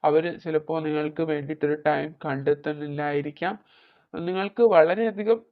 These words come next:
സങ്കടം, ചിലപ്പോൾ വീണ്ടും വീണ്ടും നിങ്ങൾ ഈ വ്യക്തിയെ ചേസ് ചെയ്യുകയോ ഈ വ്യക്തിക്ക് കോൾ, മെസ്സേജ് ഒക്കെ ചെയ്യുമ്പോൾ ചെ-, ഈ വ്യക്തിയിൽ നിന്ന് നിങ്ങൾക്ക് പ്രോപ്പർ ആയിട്ടുള്ള റിപ്ലൈ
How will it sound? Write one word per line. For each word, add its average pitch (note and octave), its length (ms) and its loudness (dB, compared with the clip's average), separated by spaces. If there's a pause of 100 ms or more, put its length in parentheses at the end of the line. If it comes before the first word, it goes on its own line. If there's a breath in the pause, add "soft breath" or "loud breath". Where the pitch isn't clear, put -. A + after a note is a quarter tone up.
സങ്കടം, D3+ 560 -2
ചിലപ്പോൾ E3+ 300 -10
വീണ്ടും F3+ 320 -8
വീണ്ടും F#3 300 -10
നിങ്ങൾ F3 240 -8
ഈ F3+ 80 -8
വ്യക്തിയെ E3 420 -8
ചേസ് D#3 460 -6
ചെയ്യുകയോ D3+ 560 -4 (400 loud breath)
ഈ F3+ 60 -4
വ്യക്തിക്ക് E3 500 -6
കോൾ, D#3 380 2
മെസ്സേജ് D3 420 -6
ഒക്കെ D#3 140 -6
ചെയ്യുമ്പോൾ D#3+ 380 -6
ചെ-, F3+ 380 -6
ഈ F#3+ 100 -8
വ്യക്തിയിൽ G3+ 500 -4
നിന്ന് A3+ 240 0
നിങ്ങൾക്ക് G3+ 320 -4
പ്രോപ്പർ F3 400 -4
ആയിട്ടുള്ള E3+ 540 -6 (480 loud breath)
റിപ്ലൈ E3+ 520 -6